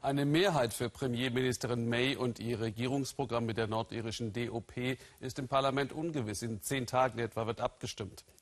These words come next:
In ihrer Partei rumort es. May müsse endlich Führung zeigen, und zwar gleich am Morgen.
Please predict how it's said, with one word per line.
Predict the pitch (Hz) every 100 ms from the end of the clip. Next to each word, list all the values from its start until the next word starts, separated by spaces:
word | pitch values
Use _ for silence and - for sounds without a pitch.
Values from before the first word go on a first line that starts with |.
| -
In | 123 -
ihrer | 180 180
Partei | - 123 - 127
rumort | 110 135 143 135 120
es. | 92 - - - - -
May | 127 143 170 - 131
müsse | 139 - 151
endlich | 139 156 - -
Führung | 175 175 151
zeigen, | - 131 135 135
und | 123 -
zwar | 135
gleich | 127 143 143
am | 131
Morgen. | 156 180 147 110